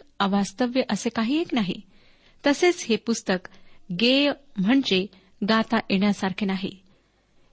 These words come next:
हिब्रू काव्यामध्ये एक कल्पना दोनदा सांगितल्या जाते, की समांतर अशी कल्पना असते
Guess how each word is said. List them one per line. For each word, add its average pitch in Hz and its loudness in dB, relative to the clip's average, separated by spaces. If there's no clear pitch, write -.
हिब्रू 285 2
काव्यामध्ये 202 0
एक 269 -2
कल्पना 269 0
दोनदा 196 0
सांगितल्या 185 -2
जाते, 180 -6
की 285 4
समांतर 277 2
अशी 254 2
कल्पना 185 -2
असते - -8